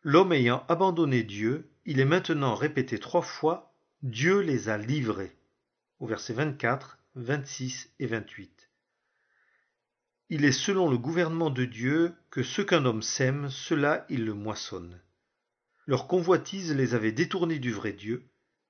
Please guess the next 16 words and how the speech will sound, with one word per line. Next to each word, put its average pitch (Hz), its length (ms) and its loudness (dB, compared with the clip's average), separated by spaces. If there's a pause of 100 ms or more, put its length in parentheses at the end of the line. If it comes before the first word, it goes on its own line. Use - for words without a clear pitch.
(140)
Maintenant, 143 500 2
les 143 120 4
faux 151 240 0
dieux 151 260 2
qu'ils 117 320 -4
avaient 117 240 2
établis 147 400 2
à 120 60 6
leur 104 260 0
goût 135 260 -12 (440)
ont 143 120 0
cautionné 156 800 0
et 127 220 0
encouragé 156 520 -2
leur - 220 0
convoitise. 101 720 -6